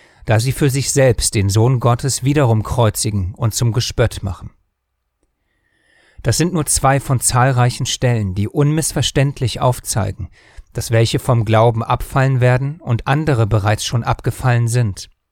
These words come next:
Man könnte zu diesen und ähnlichen Versen einwenden, aber wiederum steht geschrieben: "Denn wenn du mit deinem Mund Jesus als den Herrn bekennst und in deinem Herzen glaubst, dass Gott ihn aus den Toten auferweckt hat,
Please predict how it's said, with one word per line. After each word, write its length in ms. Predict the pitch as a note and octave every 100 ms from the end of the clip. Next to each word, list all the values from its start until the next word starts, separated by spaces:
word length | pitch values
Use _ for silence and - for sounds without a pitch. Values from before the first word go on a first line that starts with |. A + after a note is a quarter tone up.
| _ _ _ _ _ _ _ _ -
Man 120 | B2
könnte 320 | D3 D3+ F3
zu 160 | - C3+
diesen 380 | A2+ B2 D3
und 120 | C3+ C3
ähnlichen 380 | C#3 D3 -
Versen 360 | - C3+ C3+ B2
einwenden, 640 | A2+ C3+ B2+ A#2 B2+ A2 - _ _ _ -
aber 300 | - - G#2+
wiederum 400 | C#3 D#3+ A#2 A2
steht 280 | - A2 -
geschrieben: 600 | G#2 G2+ - G#2 F2+ F2 _ _ _ _ _ _ _ _ -
"Denn 160 | G#2 G#2
wenn 120 | A2
du 100 | A#2+
mit 180 | B2 C#3+
deinem 240 | C3 C3+
Mund 320 | C3 D#3 D#3+ -
Jesus 400 | C#3 C#3+ D3 -
als 220 | C#3 -
den 140 | C#3+
Herrn 320 | G#2 C#3+ C#3+
bekennst 540 | B2 - A2+ G2 - - - _ _ -
und 140 | G#2+
in 100 | A2
deinem 240 | G#2+ G#2
Herzen 460 | F#2 G#2+ A2 - A2+
glaubst, 460 | A2+ A#2+ C#3 - -
dass 180 | G2+
Gott 240 | - C3+ -
ihn 160 | D3
aus 200 | D3 C3
den 160 | - A#2+
Toten 360 | - C3 B2 A#2
auferweckt 640 | C3+ D3+ C3 G#2+ G2+ -
hat, 240 | G#2 -